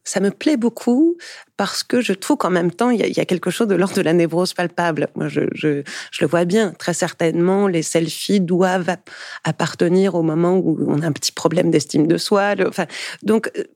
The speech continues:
ça m'amuse. Je suis fascinée par les gens qui, qui peuvent avoir, par exemple, un Instagram où c'est huit cents fois la même photo avec le même angle du visage. Voilà, ça me, ça me, ça me fascine ce que ça raconte de nous. Après, j'ai un âge particulier parce que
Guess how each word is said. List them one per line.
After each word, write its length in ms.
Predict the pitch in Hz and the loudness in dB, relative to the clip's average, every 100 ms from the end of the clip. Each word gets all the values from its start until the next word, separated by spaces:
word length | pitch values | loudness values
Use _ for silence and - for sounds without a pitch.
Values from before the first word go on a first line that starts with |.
| - | -10
ça 200 | 214 196 | -2 0
m'amuse. 640 | 185 190 202 247 294 196 | 2 4 4 4 2 0
Je 180 | - - | -4 -4
suis 240 | 165 - - | -6 -6 -4
fascinée 480 | 202 - 190 185 | -4 0 2 2
par 160 | 214 170 | 0 -2
les 100 | 160 | -2
gens 160 | 156 165 | -2 -4
qui, 240 | - 170 147 - - - | -4 -6 -8 -12 -16 -10
qui 400 | - - - 143 - | -10 -6 -6 -6 -2
peuvent 160 | - 156 | 2 2
avoir, 280 | 156 151 139 | 2 0 -2
par 120 | 151 | -2
exemple, 260 | 147 151 160 | 0 0 0
un 60 | |
Instagram 460 | 147 139 151 147 185 | 0 0 0 2 2
où 40 | |
c'est 160 | 175 147 | 2 -2
huit 160 | 139 151 | -2 -2
cents 140 | 165 | -2
fois 160 | - 190 | 0 0
la 80 | 165 | 2
même 160 | 156 | 0
photo 340 | 151 160 - 175 | -2 -4 0 0
avec 220 | 151 151 | 0 0
le 60 | 151 | 2
même 160 | 165 | 4
angle 220 | 165 165 160 | 4 2 0
du 80 | 151 | -2
visage. 340 | 151 147 147 | 0 0 0
Voilà, 160 | 175 151 | -2 -4
ça 140 | - | -4
me, 60 | - | -4
ça 200 | - 160 | -4 -4
me, 80 | 143 - - - | -4 -6 -10 -8
ça 160 | - - | -2 2
me 60 | 175 | 2
fascine 340 | 214 - 277 | 2 2 2
ce 60 | - | 2
que 80 | |
ça 160 | 220 190 | -2 -2
raconte 400 | 175 185 208 202 | -4 -2 0 2
de 80 | 180 | 2
nous. 160 | 175 165 - - - - | 0 -2 -6 -12 -10 -4
Après, 560 | 165 - 233 254 311 - - - | -4 0 2 2 0 -6 -20 -8
j'ai 120 | 185 | 0
un 140 | 196 196 | 2 2
âge 180 | 247 - | 2 -2
particulier 680 | 220 - - 190 185 226 - - | -6 -8 -4 0 2 0 -6 -8
parce 220 | 175 - | -8 -6
que 120 | - | -6